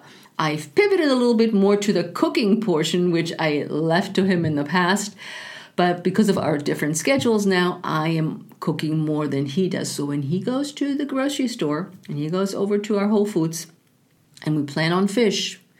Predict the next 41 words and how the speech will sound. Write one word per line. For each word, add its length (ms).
he 340
always 800
looks 580
for 540
what's 540
on 220
sale. 380
And 140
he 140
comes 300
home 520
super 520
proud 400
saying, 500
"Hey, 420
Heike, 600
look 200
what 100
I 140
got." 440
And 100
it 80
was 160
fifty 420
percent 400
off. 200
And 100
it 180
may 220
not 320
be 160
the 140
salmon 560
that 160
I 180
thought 480
I 80
was 160
going 320
to 160
make, 500